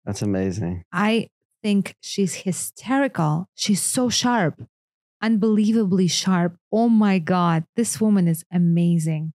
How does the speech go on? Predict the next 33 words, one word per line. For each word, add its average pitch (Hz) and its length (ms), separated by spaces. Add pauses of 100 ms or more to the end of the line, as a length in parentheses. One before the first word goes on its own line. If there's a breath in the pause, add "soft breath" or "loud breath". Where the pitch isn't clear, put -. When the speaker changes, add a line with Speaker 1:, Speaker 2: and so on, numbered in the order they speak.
Speaker 1:
Especially 139 320
for 131 120
crowd 113 300
work, 92 340
you 101 80
really 110 220
have 104 200
to 98 80
be 92 180
so 92 260
present. 90 640 (580)
Speaker 2:
She 294 680
would 226 220
<laughs> - 0
just, 277 720 (160)
Speaker 1:
<laughs> 120 800
Speaker 2:
I 262 120
don't 294 160
know. 302 220
I've 240 180
never 254 220
seen 240 220
somebody 202 400
so 196 220
funny, 185 340
but 220 200
her 285 100
material 277 380
is 220 140
very 208 260
funny 175 340
too. 185 420 (120)
Speaker 1:
Yeah. 101 360